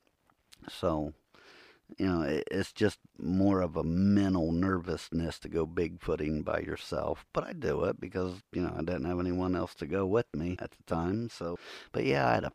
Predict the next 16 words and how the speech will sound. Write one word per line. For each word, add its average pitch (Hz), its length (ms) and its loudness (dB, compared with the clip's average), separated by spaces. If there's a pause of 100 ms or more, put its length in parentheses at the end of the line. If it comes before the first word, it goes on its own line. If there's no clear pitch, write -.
(120)
fantastic 104 880 4
weekend 82 440 0
in 80 120 -2
the 82 80 -4
woods. 82 540 0
Um, 85 320 -2 (680)
nothing 131 640 6
to 107 80 4
write 104 280 6
home 92 240 4
about, 87 640 4
but 104 320 2 (760)
still - 460 4
interesting. 92 760 0 (280)
Still 143 420 2
interesting. 92 840 0